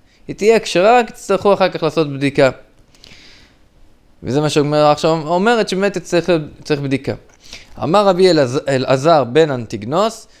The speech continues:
משום רבי אלעזר ברבי ינאי, אחת זו שדרסה, או זאת שטרפה בכותל, ואחת זו ש- אה, בהמה, מי אכל אותם, כל אלה צריכה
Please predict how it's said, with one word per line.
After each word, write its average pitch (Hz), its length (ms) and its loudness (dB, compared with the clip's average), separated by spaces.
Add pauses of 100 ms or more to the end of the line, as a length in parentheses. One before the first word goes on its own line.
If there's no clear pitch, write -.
(120)
משום 165 360 2
רבי 151 260 2
אלעזר 143 400 2
ברבי 123 340 -4
ינאי, 120 540 -4
אחת 147 400 0
זו 135 420 2
שדרסה, 120 720 -2 (920)
או 151 220 4
זאת 135 200 -2
שטרפה 120 460 0
בכותל, 151 640 0 (1080)
ואחת 127 420 -2
זו 151 440 2 (320)
ש- - 160 -8 (1600)
אה, 117 420 0
בהמה, 131 340 2
מי 131 220 -2
אכל 214 220 2
אותם, 208 380 0 (420)
כל 226 180 -2
אלה 208 360 2 (360)
צריכה 143 540 -2